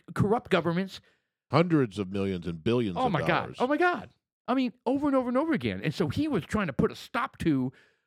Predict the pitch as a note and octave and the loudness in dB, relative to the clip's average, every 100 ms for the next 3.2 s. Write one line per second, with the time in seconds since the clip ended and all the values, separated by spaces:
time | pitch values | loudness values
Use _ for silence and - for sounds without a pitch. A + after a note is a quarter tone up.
0 | _ _ - - D4 A#3+ E3 E3 A#3 G3 | _ _ -8 -2 0 2 2 2 2 0
1 | D3 - _ _ - E3+ - - - F3 | -2 -6 _ _ 0 0 -2 -16 -4 -4
2 | A#2 - B3 - A3+ - A3 B3 F3 C3 | 2 2 2 -2 -8 -4 -4 -2 -2 -2
3 | D3+ | -6